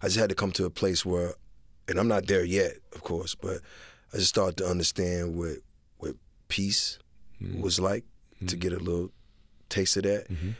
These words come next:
Speaker 1: And I started to understand what going inward was about. 'Cause the
Speaker 2: Mm.
Speaker 1: minute I started going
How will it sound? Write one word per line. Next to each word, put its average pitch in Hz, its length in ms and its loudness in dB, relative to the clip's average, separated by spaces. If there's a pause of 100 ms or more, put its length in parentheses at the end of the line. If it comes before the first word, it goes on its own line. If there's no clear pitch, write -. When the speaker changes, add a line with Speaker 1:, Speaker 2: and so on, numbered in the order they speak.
(140)
Speaker 1:
And 95 100 -2
I 90 40 2
started 92 340 2
to - 140 -2
understand 87 800 0
what 82 180 -2
going 85 420 -2 (220)
inward 87 540 -2 (360)
was 87 220 -4
about. - 340 -10 (120)
'Cause 80 180 -4
the 82 80 -4
Speaker 2:
Mm. 90 40 0
Speaker 1:
minute 110 240 2
I 107 80 2
started 95 360 2
going 80 300 -4